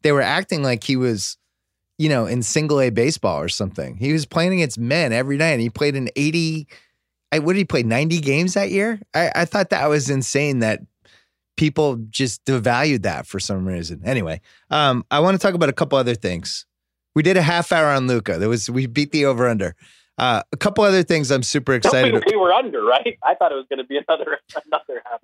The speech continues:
Speaker 2: hour.
Speaker 1: No, 'cause I'm still, I'm very upset at everybody that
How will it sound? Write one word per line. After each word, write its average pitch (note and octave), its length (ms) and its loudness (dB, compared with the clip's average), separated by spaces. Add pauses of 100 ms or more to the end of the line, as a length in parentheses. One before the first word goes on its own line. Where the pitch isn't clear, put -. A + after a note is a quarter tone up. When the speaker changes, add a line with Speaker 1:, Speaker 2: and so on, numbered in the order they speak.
Speaker 2:
hour. - 240 -20
Speaker 1:
No, B3+ 180 2
'cause A3 220 2
I'm A3 100 4
still, D4+ 380 2
I'm F#3 380 0
very G3+ 360 4
upset D#3+ 380 2
at C3 100 0
everybody A#2 680 2 (100)
that A2+ 260 0